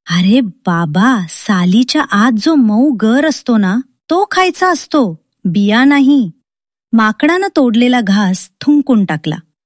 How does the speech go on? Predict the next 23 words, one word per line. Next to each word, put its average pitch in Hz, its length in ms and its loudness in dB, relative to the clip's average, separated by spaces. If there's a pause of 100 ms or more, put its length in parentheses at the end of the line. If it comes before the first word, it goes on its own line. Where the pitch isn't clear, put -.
(200)
आणि 185 180 2
म्हणाला, 185 500 2 (680)
"ते 185 240 0
तर 277 100 2
मला 285 220 4
आधीपासूनच 294 800 2
माहीत 311 300 2
होतं." 202 300 -2 (600)
मग 359 200 2
माकडाचं 269 560 0 (100)
पिल्लू 233 480 2
बदामाच्या 226 500 2
झाडावर 180 480 0
चढले. 160 340 -2 (800)
त्यानं 196 240 2 (100)
एक 220 240 2
बदाम 208 340 2 (100)
तोडला 254 500 0
आणि 285 220 2
खायला 185 340 0
लागला. 156 280 -2 (960)
तेवढ्यात 208 480 2 (360)
एक 359 120 -4